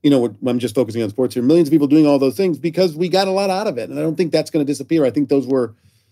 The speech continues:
satisfying basic human needs. And we, you know, going to movies, going out to eat, going to, going to music, to hear music live. Why do people ever go to hear music live?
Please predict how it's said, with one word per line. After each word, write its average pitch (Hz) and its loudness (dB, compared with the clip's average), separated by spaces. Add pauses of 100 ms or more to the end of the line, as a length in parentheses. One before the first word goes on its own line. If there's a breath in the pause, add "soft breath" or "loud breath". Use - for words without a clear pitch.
(120)
satisfying 151 0
basic 147 2
human 139 4
needs. 135 4
And 120 -2
we, 175 2
you 208 -2
know, 135 2
going 196 2
to 214 4
movies, 165 4
going 160 2
out 165 0
to 170 0
eat, 139 2
going 156 4
to, 156 4
going 160 2
to 156 2
music, 147 4
to 139 -6
hear 151 4
music 143 2
live. 123 -6 (380)
Why 156 -4
do 175 -4
people 147 -2
ever 160 4
go 127 2
to 107 0
hear 104 -2
music 95 -4
live? 85 -8